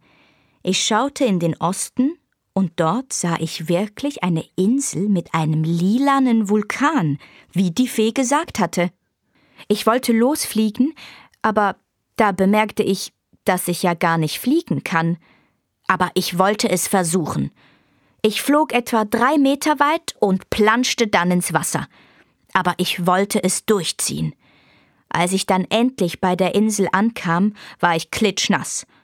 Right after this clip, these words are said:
Auf einem Stein sah ich einen verzweifelten Feenjungen.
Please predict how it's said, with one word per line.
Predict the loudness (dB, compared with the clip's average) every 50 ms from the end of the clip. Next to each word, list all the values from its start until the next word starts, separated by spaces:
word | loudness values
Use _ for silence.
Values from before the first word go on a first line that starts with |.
| _ _ _ _ _ _ _ _ _ _ _ _ _ _ _
Auf | -4 -4 -2 0
einem | 0 0 2 2 2
Stein | 0 0 -2 -2 0 0 2 2 2 2 2 2
sah | 2 2 2 2 2 2
ich | 0 0 -2 -2 -2
einen | 0 0 0 0
verzweifelten | 0 -2 -6 -4 -4 -6 -2 0 2 2 2 0 0 -2 -4 -2 -2 -2
Feenjungen. | -2 0 0 0 2 2 2 2 2 2 2 4 4 2 0 -2